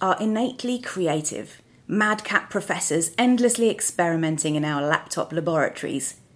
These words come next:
The outside world, on the other hand, loves a tidy pigeonhole.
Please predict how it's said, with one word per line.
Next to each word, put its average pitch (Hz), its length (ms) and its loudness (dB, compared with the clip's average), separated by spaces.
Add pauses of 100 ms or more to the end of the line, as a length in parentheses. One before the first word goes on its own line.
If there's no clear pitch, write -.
(180)
The - 140 -2
outside 285 480 4
world, 226 500 4 (140)
on 151 80 -2
the 143 80 -2
other 139 120 -8
hand, 147 280 -4 (320)
loves 180 500 0
a 185 80 0
tidy 156 460 -4
pigeonhole. 170 760 -4